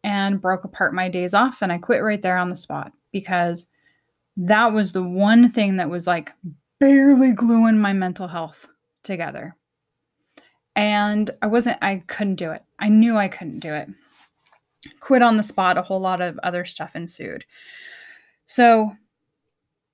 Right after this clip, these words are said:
I know that sometimes sitting on the other side of podcasts or, you know, therapy sessions, clinical sessions, coaching sessions can feel like, ugh,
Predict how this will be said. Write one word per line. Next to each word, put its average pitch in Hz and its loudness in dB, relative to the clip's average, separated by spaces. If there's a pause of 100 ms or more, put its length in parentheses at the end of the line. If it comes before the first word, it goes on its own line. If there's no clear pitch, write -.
(840)
I 240 4
know 262 8
that 214 -12 (260)
sometimes 240 -10
sitting 208 -12
on 196 -10
the 196 -8
other 185 -10
side 180 -8
of 180 -16
podcasts 202 -4
or, 185 -2 (400)
you 214 2
know, 180 -4 (560)
therapy 220 2
sessions, 196 -2
clinical 202 -2
sessions, 180 -6
coaching 202 -4
sessions 180 -6
can 190 -6
feel 190 -4
like, 175 -4 (1500)
ugh, 233 4